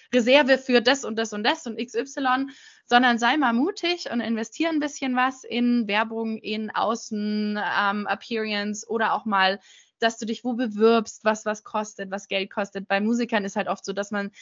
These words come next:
wenn man sich für Contests bewerben muss, dass man da ein bisschen Geld zahlen muss und so. Aber es bringt dir ja im Endeffekt, im langen Zeitraum bringt's dir wieder mehr. Und sobald du halt Geld hast, das dann auch zu investieren. Also nicht zu sagen, „Hier jetzt auf den Kopf hauen, geil, ich habe jetzt hier super viel Geld auf einmal“,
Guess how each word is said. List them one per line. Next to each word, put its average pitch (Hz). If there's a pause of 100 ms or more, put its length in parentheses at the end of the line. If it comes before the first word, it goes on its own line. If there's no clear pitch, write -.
(100)
wenn 214
man 214
sich 233
für -
Contests 233
bewerben 202
muss, 202
dass 202
man 196
da 190
ein 196
bisschen 220
Geld 190
zahlen 190
muss 196
und 196
so. 190 (400)
Aber 220
es 214
bringt 285
dir 240
ja 220
im 220
Endeffekt, 254
im 196
langen 285
Zeitraum 226
bringt's 240
dir 208
wieder 196
mehr. 262 (480)
Und 233
sobald 233
du 226
halt 220
Geld 214
hast, 247
das 214
dann 208
auch 175
zu -
investieren. 185
Also 185
nicht 208
zu 190
sagen, 196
„Hier 226
jetzt 208
auf 202
den 196
Kopf 247
hauen, 208
geil, 214
ich 233
habe 208
jetzt 214
hier 220
super 233
viel 220
Geld 208
auf 247
einmal“, 269